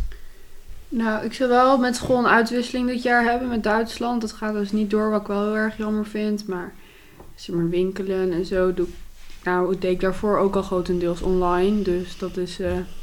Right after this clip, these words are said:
hetzelfde. Maar de stad in, dat, eh, ja, kan eigenlijk nog wel voor een deel. Ik doe het niet zo heel vaak, maar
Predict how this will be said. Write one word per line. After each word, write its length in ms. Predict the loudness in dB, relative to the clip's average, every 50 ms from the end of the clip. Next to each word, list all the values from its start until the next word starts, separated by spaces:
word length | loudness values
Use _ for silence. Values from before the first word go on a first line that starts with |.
| -8 -8 -8 -8 -8 -8 -8 -8 -8 -6
hetzelfde. 640 | -6 -4 -2 -2 -2 -2 -2 -4 -4 -4 -4 -4 -6 -10 -14 -16 -16 -18 -16 -10
Maar 360 | -4 0 0 2 2 2 2 0
de 60 | -2
stad 300 | -4 -2 -2 -2 -2 0
in, 180 | 0 0 2 2
dat, 300 | 0 0 -2 -4 -4 -4
eh, 260 | -2 -2 0 0 -2 -2 -4 -8 -12 -16 -18 -20 -20 -20 -20 -20 -20 -20 -20 -18 -10
ja, 140 | -6 -4 -4
kan 340 | -4 -2 -2 -2 -2 -2 -4
eigenlijk 500 | -4 -4 -4 -4 -4 -6 -4 -4 -2 0
nog 360 | 0 -2 -2 -4 -6 -16 -16 -10
wel 360 | -6 -4 -4 -4 -4 -6 -8 -10 -10 -6
voor 120 | -2 0
een 120 | 0 0
deel. 300 | 2 2 2 2 0 0 -2 -4 -8 -12 -10 -4
Ik 60 | 0
doe 100 | 2 2
het 80 | 4
niet 180 | 2 0 0 0
zo 120 | 0 0
heel 200 | 0 2 2 0
vaak, 360 | 0 -2 -2 -2 -2 -2 -4 -6 -6
maar 320 | -4 -4 -4 -4 -4 -8